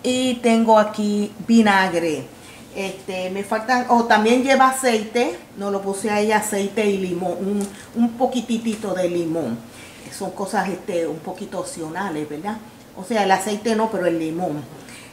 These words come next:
Este, pues estos son los ingredientes. Vamos a seguir con el procedimiento y vamos a ver que esto va a quedar riquísimo.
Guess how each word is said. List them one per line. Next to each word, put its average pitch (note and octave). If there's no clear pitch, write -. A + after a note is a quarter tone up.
Este, F#3+
pues C4
estos C#4
son C#4+
los C#4
ingredientes. C#4+
Vamos B3+
a A#3+
seguir A#3+
con A3+
el A#3
procedimiento B3+
y A3+
vamos A3
a A3+
ver A3+
que A3+
esto G#3
va G#3+
a G#3+
quedar G#3+
riquísimo. A3+